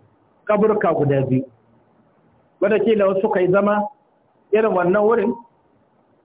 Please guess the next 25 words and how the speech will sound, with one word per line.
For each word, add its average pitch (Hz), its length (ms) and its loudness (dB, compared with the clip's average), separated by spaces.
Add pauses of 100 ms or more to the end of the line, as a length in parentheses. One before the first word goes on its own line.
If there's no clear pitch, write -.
(140)
aka 202 240 0
bizne 175 560 0 (160)
mutane 160 420 0
wurin. 151 360 0 (800)
Ba 170 220 0
tare 190 240 0
da 214 180 0
cewa 190 320 2
wurin 196 280 2
makabarta 170 640 0
ba 160 80 0
ce. - 180 -10 (2000)
Annabi 226 360 0
sallallahu 226 260 2
alaihi 196 180 2
wasallam 208 380 0
da 190 80 2
ya 208 80 0
ga 208 120 0
haka, 202 460 0 (600)
fa 165 140 -2
qala 208 400 2
sai 208 200 2
ce, 202 60 2 (180)
"Innama, 208 440 0